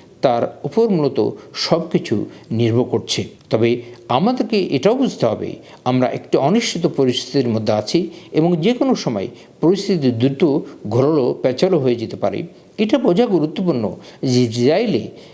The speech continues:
ইরানের ড্রোন ও ক্ষেপণাস্ত্র হামলার পেছনে শুধু প্রতিরোধ মনস্তত্ত্ব কাজ করেনি, এর মধ্য দিয়ে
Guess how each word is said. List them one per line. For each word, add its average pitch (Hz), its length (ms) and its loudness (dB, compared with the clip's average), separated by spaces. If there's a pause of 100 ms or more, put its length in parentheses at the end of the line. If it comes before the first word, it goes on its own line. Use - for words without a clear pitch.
(380)
ইরানের 156 500 2
ড্রোন 120 300 2 (380)
ও 143 80 2
ক্ষেপণাস্ত্র 220 580 0
হামলার 139 340 2
পেছনে 120 340 -2 (300)
শুধু 143 320 2
প্রতিরোধ 208 500 0 (160)
মনস্তত্ত্ব 127 560 -2
কাজ 120 280 0
করেনি, 117 360 0 (300)
এর 151 140 2
মধ্য 214 300 2
দিয়ে 117 240 0